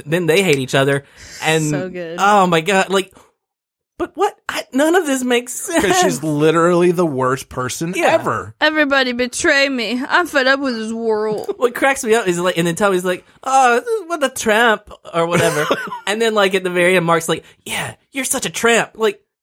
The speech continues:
Speaker 1: dude, you're part of this too, though.
Speaker 3: <laughs>
Speaker 2: There's this part where, like, he's in the bathroom and he, or something, and, uh, uh, he calls her. <laughs> It's really surprising.
Speaker 1: Yeah.
Speaker 3: Yeah,
Speaker 2: He's
Speaker 3: that
Speaker 2: like,
Speaker 3: did
Speaker 2: "Don't touch
Speaker 3: catch
Speaker 2: me."
Speaker 3: me.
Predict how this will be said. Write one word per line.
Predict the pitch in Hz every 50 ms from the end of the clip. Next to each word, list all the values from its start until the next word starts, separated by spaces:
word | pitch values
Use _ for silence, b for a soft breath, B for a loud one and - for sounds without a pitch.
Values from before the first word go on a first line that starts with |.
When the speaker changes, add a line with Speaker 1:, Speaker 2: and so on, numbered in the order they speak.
| _
Speaker 1:
dude, | - 415 415 403 359 302
you're | 330 349
part | - 359 403 381 392 427
of | 320
this | 320 254 269 - -
too, | 403 427 381 320
though. | 262 233 240 247 247 240 240 - -
Speaker 3:
<laughs> | 285 - -
Speaker 2:
There's | 370 349 415
this | 359 403 381 349
part | - - 294 311 311 330 294 269
where, | 294 302 302
like, | 302 294 277 285 269
he's | - - 320 294 269
in | 339 311
the | 294 262
bathroom | 226 220 226 247 262 285 285 262 262 254
and | 233 226 233 240
he, | 240 254 247 - - 220 214 208 - - -
or | 196 208 214 226
something, | - - 233 226 233 226 233 226 220 208 208
and, | 202 190 190
uh, | 180 180 170 165 170 175 175 185 _ _ _ _ _ _ _ _ -
uh, | 190 190 185 180 180 170 175 170 165 170 165 165 - _ _ _ _ - _ _ _ b b b b
he | - 269 254
calls | - - 277 269 254
her. | 254 - - - - - -
<laughs> | - - - - -
It's | 165 - 202
really | 202 208 226 247 277 285 269 277
surprising. | - - 247 202 - 226 214 202 214 233 214 214 202
Speaker 1:
Yeah. | 349 466 370 339 311 262 185 143
Speaker 3:
Yeah, | - 330 330
Speaker 2:
He's | - -
Speaker 3:
that | 311
Speaker 2:
like, | 262 269
Speaker 3:
did | 254
Speaker 2:
"Don't | 320 320 302
touch | 269 311 349 285
Speaker 3:
catch | 269
Speaker 2:
me." | 269 269 240
Speaker 3:
me. | -